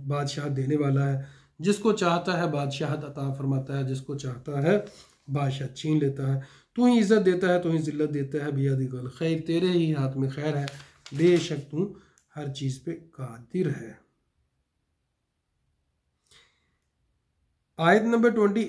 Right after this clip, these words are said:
एट में अल्लाह फरमा रहे हैं कि कोई मोमिन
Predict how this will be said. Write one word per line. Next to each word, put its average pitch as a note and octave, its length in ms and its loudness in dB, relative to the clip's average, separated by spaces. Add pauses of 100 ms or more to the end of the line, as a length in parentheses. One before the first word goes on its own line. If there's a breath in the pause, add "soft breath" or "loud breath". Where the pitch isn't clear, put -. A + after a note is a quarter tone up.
(100)
एट G#3 260 6
में G3+ 120 4
अल्लाह F#3+ 200 2
फरमा E3+ 300 2
रहे F#3 300 2
हैं F#3 300 2
कि F#3 120 0 (160)
कोई F3+ 260 2
मोमिन E3 800 2